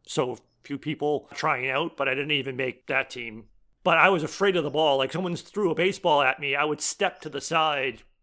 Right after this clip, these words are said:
and stick my glove out, because that was my reflex of the ball coming at me, playing goalie for my brother.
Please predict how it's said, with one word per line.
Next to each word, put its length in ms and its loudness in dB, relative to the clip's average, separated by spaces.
and 120 -12
stick 280 -8
my 280 -6
glove 300 0
out, 380 -6
because 280 -6
that 160 0
was 100 -6
my 140 -2
reflex 920 -4
of 160 -10
the 80 -8
ball 320 -2
coming 300 -8
at 240 -4
me, 340 -8
playing 480 -2
goalie 320 0
for 120 -12
my 140 -6
brother. 420 -4